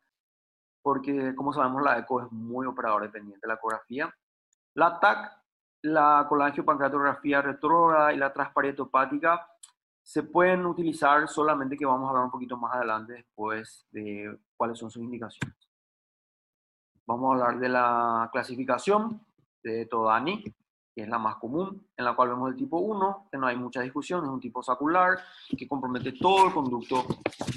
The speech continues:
hepático común. Un tipo uno B, ¿verdad? En la cual es segmentaria, o un tipo uno C, en la cual es fusiforme.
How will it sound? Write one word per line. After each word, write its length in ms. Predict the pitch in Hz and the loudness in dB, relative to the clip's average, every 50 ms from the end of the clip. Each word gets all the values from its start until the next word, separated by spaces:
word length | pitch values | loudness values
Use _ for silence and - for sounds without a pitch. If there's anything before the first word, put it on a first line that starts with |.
| - - - - - _ _ - - - - - - - _ _ _ _ _ _ _ _ _ | -8 -14 -16 -16 -18 _ _ -20 -18 -16 -14 -14 -14 -14 _ _ _ _ _ _ _ _ _
hepático 340 | - 131 - - 143 156 - - | -4 -4 -2 0 0 0 4 4
común. 360 | 220 220 202 190 196 208 - - - - _ - - _ _ _ - - - - _ _ _ _ _ _ _ _ _ _ _ _ _ _ _ _ _ _ _ _ _ | 4 4 4 2 2 0 -4 -6 -10 -16 _ -20 -20 _ _ _ -8 -8 -8 -12 _ _ _ _ _ _ _ _ _ _ _ _ _ _ _ _ _ _ _ _ _
Un 100 | 131 127 | -8 -6
tipo 300 | - 143 143 139 143 143 | 0 0 0 2 2 2
uno 340 | 143 135 135 139 139 139 139 | 2 2 2 0 2 4 6
B, 400 | 151 170 202 208 214 - - _ _ _ _ _ _ _ _ _ _ _ _ _ _ _ | 6 6 4 4 0 -6 -12 _ _ _ _ _ _ _ _ _ _ _ _ _ _ _
¿verdad? 420 | 104 104 107 110 127 156 160 156 - | -6 -4 -2 0 0 0 -2 -6 -10
En 100 | - 113 | -10 -10
la 80 | 113 - | -8 -6
cual 140 | - 117 117 | -6 -6 -6
es 100 | 117 - | -4 -6
segmentaria, 840 | 123 113 120 120 113 110 - 165 185 196 180 165 160 156 156 151 - | -8 -6 -6 -8 -8 -4 0 0 2 2 4 4 2 2 2 0 -2
o 100 | - 120 | -4 -4
un 180 | 120 120 120 | -4 -4 -6
tipo 280 | 120 - 127 - - 120 | -6 -8 -8 -6 -4 -6
uno 260 | 117 123 127 123 120 | -4 -4 -6 -8 -8
C, 320 | - - 196 202 202 202 190 | -4 -2 0 0 0 0 -2
en 100 | 190 - - - _ _ _ _ | -6 -10 -20 -20 _ _ _ _
la 160 | - 127 131 123 | -6 -4 -4 0
cual 180 | 131 123 127 | 0 0 0
es 200 | 131 - - - | 0 -4 -8 -6
fusiforme. 1000 | - 247 247 - - 156 - - 113 117 113 113 113 131 156 190 208 - _ | -4 -2 -2 0 -2 -2 -2 -2 -2 -2 -2 0 -2 -2 -4 -4 -4 -8 _